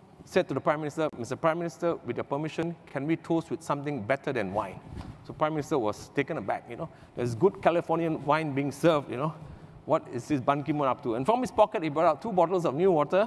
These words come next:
and they had a toast and this, <coughs> a great P R, uh, exercise, uh, by the U N.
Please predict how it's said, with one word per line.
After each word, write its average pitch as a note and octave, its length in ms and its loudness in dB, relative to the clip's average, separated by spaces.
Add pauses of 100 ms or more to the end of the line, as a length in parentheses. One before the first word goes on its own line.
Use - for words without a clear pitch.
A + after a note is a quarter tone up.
(580)
and C3 160 0
they C#3 60 2
had D3 140 2
a C3+ 60 2
toast D3+ 380 0
and A#2 200 -4
this, A#2 240 -4 (300)
<coughs> - 320 -20
a A#2 80 -4
great D#3+ 280 2
P D3+ 160 4
R, C3+ 320 4
uh, G#2 240 0
exercise, A#2 640 -6
uh, - 80 -16 (580)
by A2+ 120 -6
the A2 80 -4
U G#2 160 -2
N. F#2 160 -6